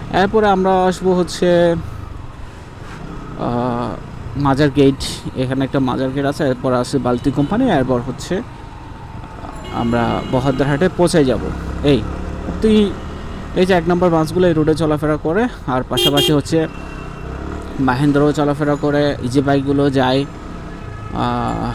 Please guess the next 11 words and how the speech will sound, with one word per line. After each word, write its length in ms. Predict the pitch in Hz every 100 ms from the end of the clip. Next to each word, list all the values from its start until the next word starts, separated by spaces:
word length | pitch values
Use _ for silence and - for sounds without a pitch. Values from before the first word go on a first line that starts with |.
| - - 123 131 -
আপনি 140 | 127 143
যে 60 | 135 135
কোনো 120 | 143
একটাতে 220 | 139 135 131
করে 120 | 131 131
যেতে 120 | 131 113
পারবেন। 240 | 98 127 127 143
এই 80 | 110 - - - - - - - - -
সামনে 220 | 175 175 185
হাতে 260 | 190 190 185 175
বাম 140 | 156